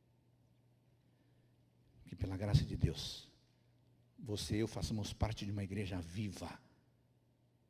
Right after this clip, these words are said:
Sabe que sem arrogância espiritual, sem orgulho espiritual, a Bíblia nos assegura que a luz fulgurante da verdade não se extinguirá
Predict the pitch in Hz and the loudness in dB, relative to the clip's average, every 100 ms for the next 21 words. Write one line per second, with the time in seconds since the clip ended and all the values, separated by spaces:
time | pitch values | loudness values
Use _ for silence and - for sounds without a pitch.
0 | _ _ _ - - _ - - - 190 | _ _ _ -20 -20 _ -4 6 6 6
1 | - 185 143 117 - - - - _ _ | -2 0 0 -2 -6 -18 -20 -20 _ _
2 | _ _ _ _ _ - - 160 131 123 | _ _ _ _ _ -6 2 2 4 2
3 | 131 147 - - 104 - 113 135 160 139 | 2 2 0 -2 -6 -2 -2 0 -2 -6
4 | - 104 98 92 127 139 - 113 101 - | -6 -6 -4 -2 2 6 6 4 -6 -6
5 | 95 - - - - - _ _ _ - | -4 -6 -10 -18 -20 -20 _ _ _ -10
6 | 104 113 143 135 120 127 - 147 127 113 | 0 4 6 6 6 6 4 4 2 2
7 | 101 - - _ _ _ _ _ _ _ | 0 -8 -20 _ _ _ _ _ _ _
8 | _ _ - 107 104 113 190 - - 165 | _ _ -6 -4 2 6 6 4 4 6
9 | 127 113 135 160 - 135 120 104 110 120 | 8 8 8 8 4 4 2 2 2 2
10 | 117 110 135 156 147 - 156 139 123 92 | 2 6 6 8 4 4 0 2 2 0